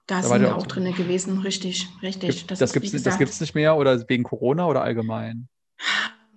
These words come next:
Speaker 1: Na, es gibt ja die mitteldeutsche Auswahl und es gab diese Kooperation mit Halle, aber da haben sich jetzt unsere, Teil unserer Spielerinnen dagegen entschieden, weil der Aufwand einfach zu groß war.
Speaker 2: Ah, okay, natürlich, ja.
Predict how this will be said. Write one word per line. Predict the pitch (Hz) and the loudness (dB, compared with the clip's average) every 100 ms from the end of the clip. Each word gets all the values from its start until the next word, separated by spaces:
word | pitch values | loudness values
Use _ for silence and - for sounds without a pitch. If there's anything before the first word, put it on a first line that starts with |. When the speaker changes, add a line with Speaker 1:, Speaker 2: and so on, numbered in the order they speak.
| - - | -12 -4
Speaker 1:
Na, | 190 180 | -2 -2
es | - | -2
gibt | 233 | -2
ja | 247 | 0
die | 226 | 2
mitteldeutsche | 220 214 196 - | 2 2 2 2
Auswahl | 254 254 | 2 2
und | 220 | 0
es | 208 | 0
gab | - 208 | 0 0
diese | 220 214 | -2 -2
Kooperation | 226 208 202 208 226 220 | -2 -2 -2 2 4 4
mit | 208 - | 2 0
Halle, | 208 202 202 185 190 | 2 4 2 -4 -2
aber | 196 196 | 0 2
da | 196 | 0
haben | 214 220 | 0 0
sich | 226 | 0
jetzt | 214 214 | 0 0
unsere, | 202 214 202 202 - | 0 0 -2 -6 -6
Teil | 208 214 | 0 0
unserer | 220 208 202 | 0 -2 -4
Spielerinnen | - 208 202 | -2 0 0
dagegen | 190 180 220 240 | 0 0 0 0
entschieden, | 202 - 208 | 0 0 0
weil | 185 | 0
der | 190 | 0
Aufwand | 202 214 208 | 0 -2 -2
einfach | 196 | -4
zu | 196 208 | -6 -6
groß | - 196 196 | -2 -2 2
war. | 175 | 2
Speaker 2:
Ah, | 139 107 | 4 2
okay, | 101 110 | 2 2
natürlich, | 104 110 110 - | 4 2 2 0
ja. | 107 113 | 0 -2